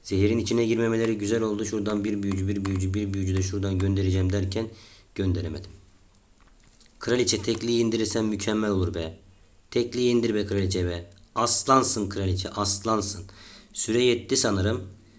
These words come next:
Evet, süre yetti arkadaşlar. Gayet güzel oldu bu. Üçlemesi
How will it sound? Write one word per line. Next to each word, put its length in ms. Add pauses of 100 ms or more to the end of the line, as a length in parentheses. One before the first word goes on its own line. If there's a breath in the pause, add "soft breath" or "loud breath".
(240 loud breath)
Evet, 260
süre 300
yetti 300
arkadaşlar. 640
Gayet 460
güzel 340
oldu 420
bu. 200 (680 loud breath)
Üçlemesi 760